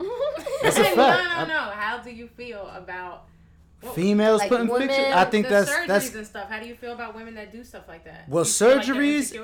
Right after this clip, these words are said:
Speaker 2: it, all right, surgeries, if it's to enhance something for, to build your confidence, I'm not afraid. I'm not, like, mad at that. That doesn't bother me. But like I said before, like, if you do that just to get attention,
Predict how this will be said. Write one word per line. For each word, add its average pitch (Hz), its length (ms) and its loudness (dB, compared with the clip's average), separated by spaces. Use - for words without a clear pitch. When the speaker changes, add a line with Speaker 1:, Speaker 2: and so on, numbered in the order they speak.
Speaker 2:
it, 185 160 0
all 160 140 2
right, 139 240 0
surgeries, 233 960 0
if 156 280 -2
it's 220 320 0
to 202 160 -6
enhance 165 500 -4
something 185 380 -6
for, 165 200 -10
to - 220 -8
build 180 400 4
your 196 80 0
confidence, 220 720 -4
I'm 262 160 0
not 269 300 2
afraid. 123 320 -8
I'm 196 160 0
not, 220 260 -2
like, 156 160 0
mad 131 260 -2
at 104 140 -12
that. - 240 -16
That 165 120 2
doesn't 175 380 2
bother 160 380 4
me. 185 260 -6
But 151 400 2
like 165 160 2
I 160 80 4
said 156 240 0
before, 135 480 0
like, 120 180 -6
if 117 140 -10
you 185 140 -4
do 156 320 0
that 180 360 2
just 180 340 -2
to 135 100 -6
get 131 420 -4
attention, 233 720 -4